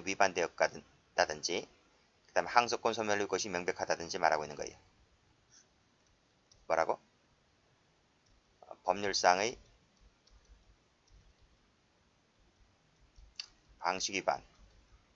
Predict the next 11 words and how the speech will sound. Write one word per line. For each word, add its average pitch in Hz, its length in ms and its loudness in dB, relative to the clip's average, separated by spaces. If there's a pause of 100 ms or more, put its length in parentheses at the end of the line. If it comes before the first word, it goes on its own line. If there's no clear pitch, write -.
(2250)
두 - 100 -20
번째, 92 540 0 (1500)
항소권 110 840 0 (2000)
소멸 98 680 0 (1200)
후가, 95 580 2 (600)
후의 113 180 -2
것이, 110 400 2 (1700)
후인 127 260 -2
것이, 101 280 4
후인 127 280 -2
것이죠. 104 400 0